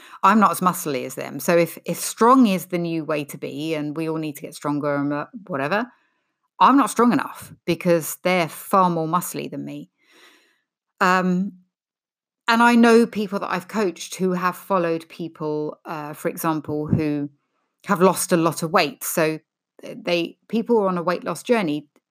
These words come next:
will often go and follow people who've lost an extreme amount of weight. But then they stack themselves up against someone who has lost, I don't know, a hundred pounds. And, and,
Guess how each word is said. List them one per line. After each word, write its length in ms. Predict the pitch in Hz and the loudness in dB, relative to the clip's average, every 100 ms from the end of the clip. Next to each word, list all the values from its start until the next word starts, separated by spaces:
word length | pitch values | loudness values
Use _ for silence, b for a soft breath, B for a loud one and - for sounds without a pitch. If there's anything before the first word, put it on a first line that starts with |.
| _ _ | _ _
will 140 | 190 190 | 0 0
often 260 | 180 196 | 0 -4
go 140 | 175 165 | -2 -2
and 140 | 165 | -4
follow 300 | - 226 202 | -2 0 0
people 440 | 180 160 139 - 147 | -2 -12 -14 -10 -4
who've 260 | 185 175 | -4 -2
lost 260 | 175 147 180 | -4 -4 -8
an 100 | 87 | -10
extreme 440 | - - 196 170 | -10 -4 -2 0
amount 340 | 156 151 147 160 | -4 -6 -6 -10
of 100 | 156 | -4
weight. 380 | 202 - - - b b b b b b b b | -2 -4 -14 -20 b b b b b b b b
But 140 | 240 214 | 2 4
then 180 | 240 | 6
they 120 | 285 262 | 6 6
stack 440 | - 254 - - | 0 -2 -2 -6
themselves 520 | 185 170 190 160 151 - | -8 -4 -2 -4 -4 -2
up 180 | 202 - | 0 0
against 560 | - 151 - - - _ _ | -2 -4 -4 -10 -14 _ _
someone 400 | - 208 165 160 | -4 -2 0 0
who 180 | 156 175 | 0 -2
has 180 | 160 165 | -2 0
lost, 420 | 180 160 - - _ _ _ _ | 0 0 -8 -12 _ _ _ _
I 60 | 160 | -4
don't 80 | |
know, 120 | 156 143 | -4 -4
a 40 | |
hundred 340 | - 185 165 | -2 0 0
pounds. 640 | - 208 - 160 196 - - _ _ _ _ _ _ _ _ _ _ | -2 -4 -4 -6 -8 -10 -14 _ _ _ _ _ _ _ _ _ _
And, 240 | 220 214 - - | 0 0 -2 -2
and, 180 | 214 | -2